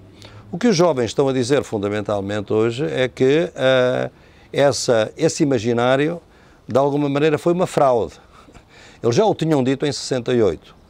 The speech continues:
O maio de sessenta e oito, o movimento estudantil em França,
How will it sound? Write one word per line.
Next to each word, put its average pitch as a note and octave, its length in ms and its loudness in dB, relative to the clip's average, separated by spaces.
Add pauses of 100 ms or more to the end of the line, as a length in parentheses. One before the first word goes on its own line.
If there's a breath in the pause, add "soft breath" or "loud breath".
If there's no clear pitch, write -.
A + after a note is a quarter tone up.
(120)
O G2 120 -4
maio B2 460 0
de F#2 60 -12
sessenta - 460 -6
e C#3 80 -2
oito, G#3+ 260 0
o B2 40 -2
movimento F#2 400 -2
estudantil G2+ 680 -2
em G#2+ 60 -2
França, A#2+ 480 -4